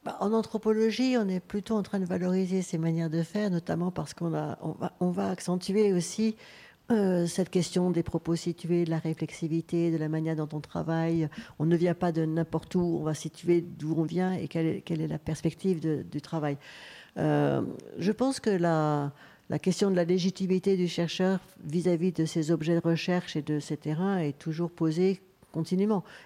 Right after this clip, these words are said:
Et il y a un enjeu, une part de, de, de personnel,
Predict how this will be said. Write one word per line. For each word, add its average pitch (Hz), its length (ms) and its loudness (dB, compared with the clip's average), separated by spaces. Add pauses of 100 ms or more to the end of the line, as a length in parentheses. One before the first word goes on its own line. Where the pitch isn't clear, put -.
(120)
Et 139 60 -2
il 143 60 0
y 156 80 2
a 156 60 4
un 151 180 2
enjeu, 160 240 2
une 160 120 0
part 180 280 -2
de, 143 400 0 (1040)
de, - 440 -8
de 156 80 0
personnel, 175 880 2